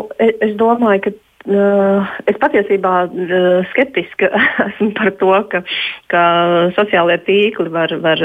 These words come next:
var radīt vai veicināt narcistiskas personības traucējumus. <laughs> Es domāju, ka tie var, uh, ļaut cilvēkam ilgstoši kompensēt, uh, jā,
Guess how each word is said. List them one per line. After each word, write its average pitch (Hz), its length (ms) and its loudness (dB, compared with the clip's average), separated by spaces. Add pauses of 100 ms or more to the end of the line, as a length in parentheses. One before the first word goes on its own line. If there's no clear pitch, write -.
var 160 240 0
radīt 180 320 -2
vai 175 160 0
veicināt 170 560 -2
narcistiskas 165 560 -6
personības 165 640 -2
traucējumus. 185 680 0
<laughs> 208 60 2
Es 208 180 0
domāju, 202 320 0 (160)
ka 196 160 -2
tie 220 340 0
var, 214 460 0
uh, - 720 -4
ļaut 208 480 2
cilvēkam 196 560 2
ilgstoši 202 640 0
kompensēt, 214 1040 -2
uh, 170 400 -2
jā, 165 220 2